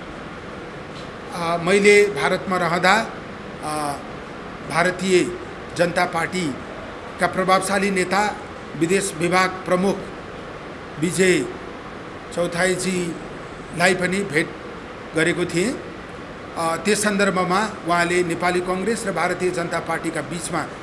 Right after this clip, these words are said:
सम्बन्ध सुमधुर बनाउने, अ, र भारत र नेपालको सम्बन्धलाई सुमधुर बनाउने सन्दर्भमा, अ, आपसी छलफल र समझदारी गरेर अगाडि बढ्ने कुरा,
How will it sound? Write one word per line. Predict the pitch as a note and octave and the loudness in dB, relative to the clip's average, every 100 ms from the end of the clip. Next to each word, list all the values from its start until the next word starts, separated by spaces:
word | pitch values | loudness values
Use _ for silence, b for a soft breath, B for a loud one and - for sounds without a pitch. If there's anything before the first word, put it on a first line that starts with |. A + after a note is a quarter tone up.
| - - | -10 -4
सम्बन्ध | E3+ F3 E3+ E3 | -2 -2 -2 -2
सुमधुर | - E3+ E3+ F#3 G3+ | -4 -2 0 2 2
बनाउने, | F3 F3 F3+ G#3 | 2 2 2 0
अ, | B3+ - - - - - - - - | -4 -8 -12 -12 -12 -12 -12 -12 -4
र | D#3 D#3+ E3+ | -2 0 2
भारत | D3+ E3+ F#3 G#3 - - | 4 4 4 0 -4 -2
र | F3+ | 0
नेपालको | G3 G3+ G3+ G#3 G3+ | 2 4 6 6 2
सम्बन्धलाई | - F#3 F#3 F3 E3+ E3 C#3+ - - - | -2 -2 -2 0 2 2 0 -4 -12 -6
सुमधुर | F#3+ G#3 G#3 A3 | -2 0 2 2
बनाउने | F#3 F3 F3 E3 - - - | 2 0 0 -2 -6 -10 -2
सन्दर्भमा, | G3 F#3+ F#3 E3 D#3 E3 G3 - - - - - - | 0 4 4 4 2 0 0 -6 -12 -12 -12 -12 -8
अ, | D3 D3 C#3 | -4 -4 -2
आपसी | F3 F#3 E3+ E3+ D3+ | 0 0 2 2 2
छलफल | - F3 F3 F#3+ | 0 -2 2 0
र | G3+ | 0
समझदारी | F3+ F3 F3 E3+ E3 D#3+ | -2 -2 -2 0 0 0
गरेर | D#3+ D#3 | 0 -2
अगाडि | D#3+ D3 D#3 C#3+ | -2 0 -2 0
बढ्ने | D3+ D3 D3 | -2 -2 -2
कुरा, | D3+ D3 C#3+ | -2 0 -2